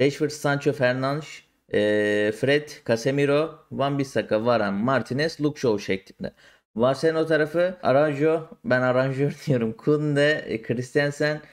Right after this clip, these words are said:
Balde, Busquets, De Jong, Kessie, Rafinha, Leva, Roberto şeklinde.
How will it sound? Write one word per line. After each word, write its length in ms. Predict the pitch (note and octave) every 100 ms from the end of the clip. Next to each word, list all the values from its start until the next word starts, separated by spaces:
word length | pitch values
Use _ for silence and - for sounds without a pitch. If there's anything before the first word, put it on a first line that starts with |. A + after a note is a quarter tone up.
| _ -
Balde, 640 | A2+ C3+ D3 C#3+ D#3 D3+ - -
Busquets, 640 | B2+ D3+ - D#3 D#3+ -
De 120 | C3+
Jong, 220 | C3+ C#3 C#3
Kessie, 480 | B2 A#2 A#2 A2+
Rafinha, 460 | G#2 A2 C#3 D3+ D3+
Leva, 380 | D3+ D#3 D#3 D#3+
Roberto 580 | C3+ A2+ A#2 G2+ - G2
şeklinde. 680 | F#2+ F#2 - G2 A2 D#3+